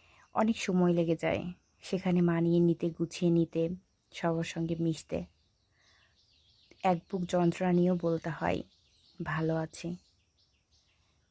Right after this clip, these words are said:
এটার নামই জীবন, এটার নামই মেয়েদের জীবন, এটার নামই মেয়েদের সংসার।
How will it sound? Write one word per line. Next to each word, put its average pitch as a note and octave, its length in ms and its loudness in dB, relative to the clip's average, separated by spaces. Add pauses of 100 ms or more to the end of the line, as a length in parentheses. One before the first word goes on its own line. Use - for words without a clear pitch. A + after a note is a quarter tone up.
(480)
এটার G3 300 -2
নামই F3+ 340 2
জীবন, D#3 380 -6 (580)
এটার F#3 300 0
নামই E3+ 320 2
মেয়েদের E3 440 2
জীবন, E3+ 460 -6
এটার A3 280 2
নামই G3 280 2
মেয়েদের F3 360 2
সংসার। D#3+ 580 -2